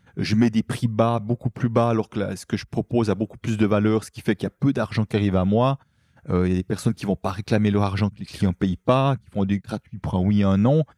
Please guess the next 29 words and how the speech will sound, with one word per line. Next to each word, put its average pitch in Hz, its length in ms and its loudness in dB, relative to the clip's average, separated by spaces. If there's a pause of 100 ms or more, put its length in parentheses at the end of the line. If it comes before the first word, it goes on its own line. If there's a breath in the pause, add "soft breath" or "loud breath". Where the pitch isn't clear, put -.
(240 soft breath)
Donc, - 120 -2
ces 117 100 -4
gens 113 160 2
galèrent 117 380 2 (100)
financièrement. 104 640 0 (300 soft breath)
Et 113 220 2
eux, 143 280 4
y 123 60 2
a, 101 60 2
ils 98 400 -2
ont, 156 160 2
par - 260 -10
contre, - 380 -2
une 165 280 4
ou 135 40 2
plusieurs 117 300 -2
projections 110 480 0
négatives 117 440 2
sur - 140 -2
l'argent. 113 340 0 (440 loud breath)
Mais 90 140 0
c'est - 120 -4
encore 104 140 0
une 104 60 2
fois 151 180 2
inconscient. 131 480 0 (400 soft breath)
L'argent, 104 440 0
c'est 104 140 -8
sale, 113 560 0